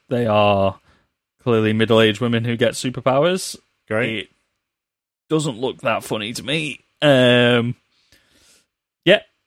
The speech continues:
Speaker 1: that's all you need to know. Uh, Melissa McCarthy has super strength, and Octavia Spencer can turn invisible.
Speaker 2: Very good.
Speaker 1: Um, then we had an interesting trailer for Voyagers. Have you seen this one?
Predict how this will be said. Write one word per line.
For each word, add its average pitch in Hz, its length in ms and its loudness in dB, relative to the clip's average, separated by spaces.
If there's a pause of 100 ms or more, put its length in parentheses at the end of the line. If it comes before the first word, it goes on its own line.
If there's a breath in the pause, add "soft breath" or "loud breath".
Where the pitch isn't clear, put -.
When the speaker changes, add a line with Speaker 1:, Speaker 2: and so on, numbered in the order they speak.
Speaker 1:
that's 139 200 2
all 160 100 6
you 147 100 2
need 143 160 2
to - 100 -8
know. 135 360 4 (120)
Uh, 123 280 2
Melissa 127 280 0
McCarthy 127 360 2
has 120 120 2
super - 240 -6
strength, 123 380 -4
and 110 340 -2
Octavia 113 400 -2
Spencer 117 320 -4
can 120 120 -4
turn 110 200 0
invisible. 98 360 -6 (580)
Speaker 2:
Very 117 220 2
good. 90 200 -6 (1300 loud breath)
Speaker 1:
Um, 110 640 4
then 156 400 0
we 123 140 2
had 120 200 2
an 117 420 -2
interesting 175 600 -2
trailer 101 540 -4
for 113 380 -2
Voyagers. 165 1000 -2
Have 135 120 -4
you 147 60 -2
seen 185 220 -6
this 196 180 -6
one? 311 160 -8